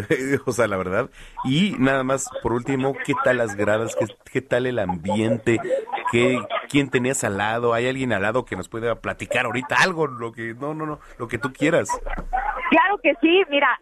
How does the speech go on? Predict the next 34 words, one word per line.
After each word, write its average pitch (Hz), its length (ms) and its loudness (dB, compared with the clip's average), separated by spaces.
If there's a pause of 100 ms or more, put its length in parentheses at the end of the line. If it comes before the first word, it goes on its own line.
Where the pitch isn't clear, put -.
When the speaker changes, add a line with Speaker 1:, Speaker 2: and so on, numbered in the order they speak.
(140)
Speaker 2:
en 294 80 2
las 302 240 2
gradas 440 380 2
se 330 120 2
vivió 285 200 4
un 339 80 2
ambiente 320 380 0
increíble, 262 720 0 (200)
déjame 254 360 0
te 202 100 -4
cuento 233 320 0
que 240 80 -12
toda 254 220 4
la 247 240 -4
gente, 247 320 0
de 269 80 4
verdad, 320 260 4
es 302 160 -2
una 330 160 -2
energía 269 400 2
diferente. 214 380 0
Los 240 160 2
primeros 311 320 2
dos 277 140 2
días, 277 220 2
viernes 269 320 -2
y 202 120 -10
sábado, 240 440 4 (340)
vimos 339 280 2
en 277 140 -4
la 208 80 2
quali, 285 340 0
sobre 208 240 0
todo, 240 380 6